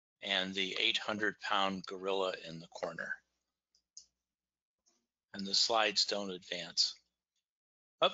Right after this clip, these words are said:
there they go. Okay, so what's big data all about? Uh, it's come to be common to talk about it as one of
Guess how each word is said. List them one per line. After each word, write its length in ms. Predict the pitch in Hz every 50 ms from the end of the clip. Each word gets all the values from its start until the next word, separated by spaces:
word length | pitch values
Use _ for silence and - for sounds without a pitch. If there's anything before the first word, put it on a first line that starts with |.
| - -
there 160 | - 110 107 107
they 100 | 104 92
go. 200 | 92 92 98 98 - - _ _ - - - - - - - - - _ - -
Okay, 340 | 143 143 - - - - - - - - - - _ _ _ _ _
so 280 | - - - - 120 123
what's 300 | 139 160 170 - - -
big 320 | 131 - 139 127 120 113
data 260 | 113 107 104 101 98
all 300 | 92 92 90 87 85 87
about? 320 | 87 80 - 78 - - - - - _ _ _ _ - - - - - - - _ _ _ _
Uh, 180 | - 104 110 110 - - _ _ -
it's 240 | - 123 117 - -
come 260 | - - 175 175 170
to 100 | 156 151
be 160 | 131 123 117
common 640 | - - - 131 135 131 131 127 127 117 110 101 -
to 160 | - - 107 -
talk 280 | - - 117 117 -
about 360 | 131 107 - 101 98 98 101 98
it 260 | 98 98 95 - - - - - - 95
as 360 | 98 98 95 - - - - - - - _ _ _
one 300 | 101 110 117 123 123 113
of 180 | 104 104 98